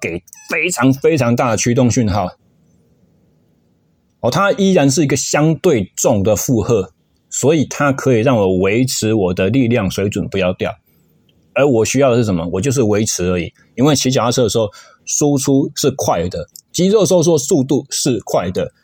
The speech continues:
所以我不需要练很多、很重、收缩很慢的这种重量训练。我如果扎扎实实的去训练一个最大肌力期的话，其实只是会把我整体的生理负荷推向过度训练，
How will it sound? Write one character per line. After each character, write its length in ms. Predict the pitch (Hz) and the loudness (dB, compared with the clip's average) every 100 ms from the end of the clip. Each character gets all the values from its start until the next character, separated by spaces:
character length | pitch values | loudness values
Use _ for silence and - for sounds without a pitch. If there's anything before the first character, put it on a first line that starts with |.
| - | -4
所 140 | 143 | 0
以 20 | |
我 140 | 139 113 | 0 0
不 140 | 175 | 0
需 140 | 139 | 0
要 120 | 147 147 | 2 2
练 180 | 156 117 | 0 -2
很 420 | - 117 95 98 | -2 0 0 0
多、 300 | - 139 139 135 - - | 2 2 2 -2 -20 -10
很 320 | - 101 90 | -2 0 0
重、 340 | 90 120 101 - | 0 -2 -2 -4
收 280 | - - 131 | -6 -2 0
缩 300 | 120 - 120 | 0 0 -2
很 260 | 107 - 110 | -2 -2 0
慢 400 | 87 107 135 95 | 2 2 2 0
的 100 | 87 | 0
这 100 | 87 | -2
种 200 | 107 90 | -2 -2
重 120 | 104 | -2
量 200 | 104 95 | -2 -2
训 180 | 90 107 | -2 -2
练。 180 | 95 87 - - _ | -4 -4 -10 -20 _
我 140 | - 107 | -2 0
如 160 | 156 | 2
果 140 | 190 123 | 2 0
扎 240 | 170 151 | 0 0
扎 180 | 151 147 | 2 0
实 220 | 139 120 | 2 0
实 160 | 113 110 | 0 0
的 100 | 110 | 0
去 160 | - | 0
训 380 | 127 - 165 127 | -2 -2 2 2
练 180 | 135 117 | 2 0
一 140 | 113 107 | -2 -4
个 280 | - 107 90 - - | 0 -2 -2 -8 -8
最 160 | - 131 | -2 0
大 220 | 131 113 | 0 0
肌 160 | 107 | 0
力 120 | 117 120 | 0 0
期 200 | - 92 | -2 -2
的 120 | 101 | 0
话， 220 | 113 98 - - - | 0 -2 -8 -18 -8
其 220 | - 127 | -2 0
实 100 | 135 | 0
只 140 | 127 | -2
是 160 | 92 120 | -2 0
会 140 | 135 | 0
把 180 | - 95 | 0 0
我 160 | 98 92 | 0 0
整 260 | 104 117 | 0 0
体 160 | 131 90 | 0 -2
的 120 | 92 | -4
生 240 | - 120 | -2 -2
理 100 | 104 | -2
负 140 | 90 120 | -2 -2
荷 180 | 107 98 - _ | -2 -2 -8 _
推 260 | - 123 120 | -2 0 2
向 280 | 131 104 | 0 -2
过 180 | 92 104 | -2 -2
度 140 | 101 98 | 0 -2
训 240 | 107 95 | 0 0
练， 160 | 101 | 0